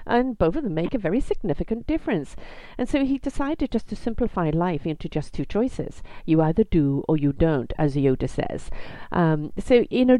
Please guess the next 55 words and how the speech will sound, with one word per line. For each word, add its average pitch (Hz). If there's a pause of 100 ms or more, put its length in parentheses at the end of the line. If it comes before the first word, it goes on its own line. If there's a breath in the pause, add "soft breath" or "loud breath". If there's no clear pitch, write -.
(120)
it 262
makes 277
so 285
much 240
sense, -
and 190
in 202
his 202
book 277
he 208
has 180
lots 202
of 190
beautiful 185
diagrams 202
and 147
graphics 196
and 147
simple 269
ways 220
of 170
looking 156
at -
life, 156 (360 loud breath)
because -
we 165
love 156
to -
overcomplicate 147
it -
far 135
too 139
much. 123 (360 loud breath)
So -
I 202
really 226
do 175
encourage 151
you 139
to 147
listen 139
to 139
the -
first 139
show 143
where 170
we 127
really 156
dive 139
into 165
the 143
book, 175
Just -
Two 151
Choices. 139